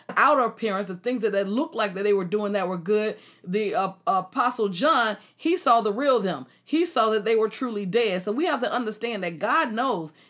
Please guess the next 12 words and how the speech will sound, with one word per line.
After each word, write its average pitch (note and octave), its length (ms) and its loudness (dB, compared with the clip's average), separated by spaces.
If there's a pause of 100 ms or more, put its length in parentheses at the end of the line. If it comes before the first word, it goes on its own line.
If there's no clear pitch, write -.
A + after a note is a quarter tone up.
(100)
God B3+ 240 0
knows B3 220 2
all A3+ 200 4
about G#3+ 320 2
us. E3+ 140 -4
He B3 80 -8
knows A3 300 0
what A#3 220 0
we're B3 120 -4
doing A#3+ 300 -2
in G3+ 100 -2
secret. C#4 500 -8